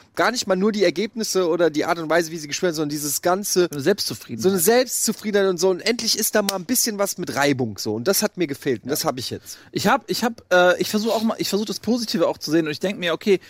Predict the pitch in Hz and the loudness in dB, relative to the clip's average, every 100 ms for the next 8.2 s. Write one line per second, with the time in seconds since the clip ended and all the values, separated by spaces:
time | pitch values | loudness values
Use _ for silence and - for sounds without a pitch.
0 | _ _ 151 202 214 190 233 226 170 165 | _ _ 0 2 2 2 0 0 -2 0
1 | 170 170 190 208 - 185 175 170 190 160 | -2 0 -2 -2 -4 -4 0 0 0 -4
2 | 147 165 160 151 143 131 - 208 - - | 0 2 2 0 0 2 2 0 -2 -2
3 | 190 180 156 127 185 220 185 147 175 202 | -4 -2 -4 0 -2 0 -4 0 0 2
4 | 156 156 185 185 - 175 160 185 220 233 | 0 0 -2 -2 -4 -4 -2 2 4 4
5 | 180 214 196 175 196 170 180 156 165 196 | 2 2 0 -2 -4 0 2 4 4 4
6 | - 185 185 170 165 160 180 165 185 165 | 0 0 0 2 2 2 -4 -2 2 4
7 | 156 - - - - - - - - 147 | 4 -2 -14 -18 -16 -16 -18 -12 -6 2
8 | 151 | 4